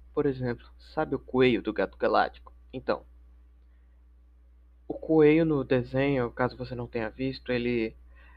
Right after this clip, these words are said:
ele tem a forma de coelho fofinho, assim, com a, com os olhinhos vermelhos e tudo, as orelhinhas pra cima, meio rechonchudinho, miúdo e tudo.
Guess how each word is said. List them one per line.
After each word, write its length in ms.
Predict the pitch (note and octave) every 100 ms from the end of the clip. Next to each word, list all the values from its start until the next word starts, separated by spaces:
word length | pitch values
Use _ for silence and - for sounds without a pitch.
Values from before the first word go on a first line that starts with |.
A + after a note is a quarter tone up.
| - - _ -
ele 160 | C#3+
tem 120 | D#3
a 60 | E3
forma 240 | E3 D3+
de 80 | D3
coelho 580 | - G3 F#3 D3 D3+ C#3
fofinho, 640 | - C3 - A#2+ B2 C3+
assim, 400 | A#2+ - A#2+ C#3 -
com 80 | A#2+
a, 80 | -
com 240 | - C#3+
os 140 | C3 C#3
olhinhos 340 | C3+ C3 C3
vermelhos 600 | C3 B2 C3+ C#3+ B2+ A2
e 40 | -
tudo, 300 | C3 B2+ A#2+
as 100 | A#2
orelhinhas 420 | A#2+ A#2 A2+ A#2
pra 180 | - B2+
cima, 560 | - C#3+ D3+ C3 B2
meio 220 | A#2+ B2 B2+
rechonchudinho, 920 | A#2+ B2+ B2+ - C#3 D#3 D#3+ D3 C#3
miúdo 560 | D3+ D#3 D3+ D3 - - - - - - - - -
e 60 | E3
tudo. 440 | D#3+ C#3 A#2+ -